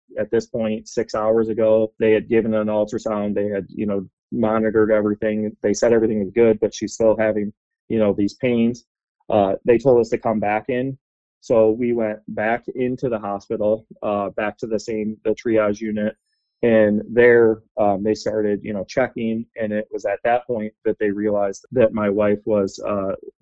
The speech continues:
dilated. I don't remember the exact amount that she was at that point.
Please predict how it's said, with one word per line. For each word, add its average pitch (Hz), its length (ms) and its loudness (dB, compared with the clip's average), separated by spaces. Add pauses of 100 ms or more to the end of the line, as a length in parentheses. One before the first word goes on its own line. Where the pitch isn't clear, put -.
dilated. 98 680 -2 (100)
I 117 100 0
don't 120 160 4
remember 110 360 2
the 101 100 0
exact 104 540 -2
amount 104 420 -2
that 117 160 2
she 120 120 -2
was 113 220 2
at 110 140 -4
that 110 260 -4
point. 113 360 -4